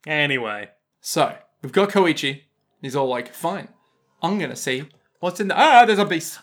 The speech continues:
Speaker 1: I think we may have done this on the show already, actually.
Speaker 2: What?
Speaker 1: But I think if any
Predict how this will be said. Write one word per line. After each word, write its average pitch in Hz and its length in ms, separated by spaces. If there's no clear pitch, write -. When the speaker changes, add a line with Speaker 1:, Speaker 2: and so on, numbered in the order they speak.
Speaker 1:
I 185 220
think - 760
we 185 120
may 202 200
have 170 100
done 143 220
this 131 180
on - 120
the - 80
show 151 360
already, 131 440
actually. 113 460
Speaker 2:
What? 135 140
Speaker 1:
But 151 160
I 196 220
think 143 400
if 107 200
any 165 340